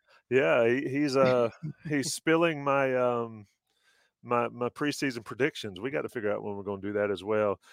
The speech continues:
Speaker 1: Let me take a second and talk about Johnny T-Shirt, Johnny T shirt dot com. I've already mentioned the benefits of Inside Carolina Premium message boards. Well, if you're a Johnny T-Shirt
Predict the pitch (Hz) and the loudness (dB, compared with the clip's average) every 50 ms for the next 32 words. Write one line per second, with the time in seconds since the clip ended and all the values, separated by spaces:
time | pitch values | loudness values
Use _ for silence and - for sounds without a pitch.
0 | - - - - _ 131 139 156 156 - 165 139 120 - - 147 135 123 117 - | -20 -20 -20 -4 _ 0 0 0 2 4 4 4 4 4 4 4 4 4 2 0
1 | 139 131 123 110 117 113 110 - - - - _ _ 110 123 120 123 120 - 131 | -2 0 4 6 8 8 8 6 4 -2 -14 _ _ -2 -2 -2 -2 -2 -4 -6
2 | 127 - - 120 110 104 120 117 117 107 - 127 117 - - 120 110 110 113 107 | -4 -2 -2 -2 0 0 0 0 0 -2 -4 -6 -4 -2 -2 -2 0 0 -2 -2
3 | - - 113 110 110 107 107 110 104 - 113 120 127 123 110 98 101 113 120 117 | -2 -2 -2 -2 0 0 0 0 0 0 2 2 4 2 2 -2 -4 -4 -4 -4
4 | - - 110 101 95 92 - 117 120 113 98 - 113 101 98 - - - 98 104 | -4 -6 -8 -8 -8 -4 -4 -2 -2 -2 -2 -2 -2 -2 -2 -4 -6 -8 -8 -10
5 | 104 95 - 101 98 - - 107 104 104 98 92 87 - - 120 120 113 104 101 | -10 -8 -8 -8 -8 -6 -6 -6 -4 -4 -6 -6 -8 -6 -6 -6 -6 -6 -6 -6
6 | 101 95 101 117 123 - - 107 - - - 95 95 95 98 95 104 104 98 98 | -8 -4 -2 0 0 0 -2 -6 -12 -12 -10 -8 -8 -6 -8 -6 -6 -4 -4 -4
7 | 98 - 107 101 101 - 135 135 135 135 - - 147 147 - - 143 120 113 107 | -4 -6 -8 -8 -2 0 0 2 2 -2 -2 -2 -2 -2 2 4 4 4 4 4
8 | - | 0